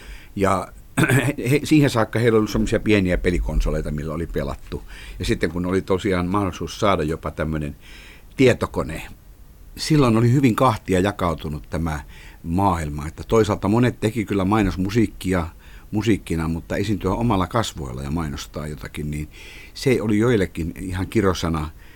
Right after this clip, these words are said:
Tänä päivänä et sä pysty järjestämään enää mitään konsertteja, eikä mitään kiertueita, ei mitään, jos ei sulla ole sponsoreita. Muistan, kun ensimmäistä kertaa olin katsomassa Miamissa,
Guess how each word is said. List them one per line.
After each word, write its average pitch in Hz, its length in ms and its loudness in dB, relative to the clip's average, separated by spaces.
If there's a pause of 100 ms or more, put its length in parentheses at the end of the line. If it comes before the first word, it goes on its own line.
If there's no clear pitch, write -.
(280)
Tänä 147 200 4
päivänä 95 500 2
et 113 160 -2
sä 120 160 -4
pysty 127 260 -2
järjestämään 127 540 2
enää 131 140 0
mitään 131 240 -2
konsertteja, 90 680 0 (480)
eikä 110 200 0
mitään 117 540 2
kiertueita, 110 640 4
ei 113 140 2
mitään, 101 480 0 (120)
jos 95 160 -4
ei 87 80 0
sulla 95 140 -4
ole 87 80 -4
sponsoreita. 85 680 0 (360)
Muistan, 117 280 0
kun 123 140 0
ensimmäistä 117 380 0
kertaa 110 340 0
olin 104 120 0
katsomassa 110 460 -4
Miamissa, 92 680 0